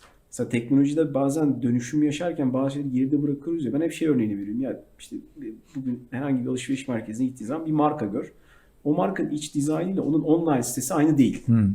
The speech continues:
Speaker 2: evet.
Speaker 1: E, eğer kafanda birebir dönüştürmek varsa dijitalde de aynı olması lazım.
Speaker 2: Evet.
Speaker 1: Koridorlar. Şimdi bu hani Metaverse'de de yaratılan ya işte Walmart.
Speaker 2: Hmm.
Speaker 1: Yani olmayacak, öyle olmayacak. Yani kimse gidip de bir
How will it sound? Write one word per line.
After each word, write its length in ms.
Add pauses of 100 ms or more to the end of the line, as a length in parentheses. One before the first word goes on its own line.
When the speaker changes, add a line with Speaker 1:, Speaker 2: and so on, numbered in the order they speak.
Speaker 2:
evet. 180 (440)
Speaker 1:
E, 400
eğer 220
kafanda 420
birebir 340
dönüştürmek 560
varsa 500 (840)
dijitalde 480
de 60
aynı 260
olması 300
lazım. 200
Speaker 2:
Evet. 100
Speaker 1:
Koridorlar. 500
Şimdi 300
bu 220 (320)
hani 120
Metaverse'de 720
de 40
yaratılan 540
ya 260
işte 400 (120)
Walmart. 600 (460)
Speaker 2:
Hmm. 300 (260)
Speaker 1:
Yani 160
olmayacak, 560
öyle 140
olmayacak. 500
Yani 160
kimse 260
gidip 280
de 100
bir 200